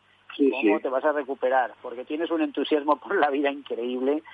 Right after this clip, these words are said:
Speaker 2: y por lo que nos rodea,
Speaker 1: Sí.
Speaker 2: y, y eso no va a quedar así, ¿eh?
Speaker 1: Sí, yo, yo ahora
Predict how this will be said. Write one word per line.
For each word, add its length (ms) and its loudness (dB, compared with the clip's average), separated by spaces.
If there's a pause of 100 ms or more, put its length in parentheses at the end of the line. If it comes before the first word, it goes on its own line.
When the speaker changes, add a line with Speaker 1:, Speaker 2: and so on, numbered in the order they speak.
(240)
Speaker 2:
y 100 -6
por 160 2
lo 120 0
que 100 -2
nos 180 -2
rodea, 460 2
Speaker 1:
Sí. 240 -8
Speaker 2:
y, 720 -16
y 40 -8
eso 140 -10
no 80 -2
va 100 4
a 40 -4
quedar 220 0
así, 200 -8
¿eh? 380 -16
Speaker 1:
Sí, 340 8
yo, 480 8
yo 140 6
ahora 380 10